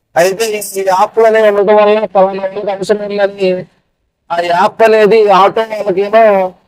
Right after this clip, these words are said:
ప్యాసింజర్కి మధ్యలో మధ్యవర్తిగా పనిచేస్తుంది. అదేవిధంగా సిటీ గురించి తెలిసినా తెలవకపోయినా సిటీలో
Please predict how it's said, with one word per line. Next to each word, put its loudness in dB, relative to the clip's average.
ప్యాసింజర్కి 0
మధ్యలో -2
మధ్యవర్తిగా -12
పనిచేస్తుంది. -2
అదేవిధంగా -4
సిటీ 2
గురించి 2
తెలిసినా 2
తెలవకపోయినా 4
సిటీలో 2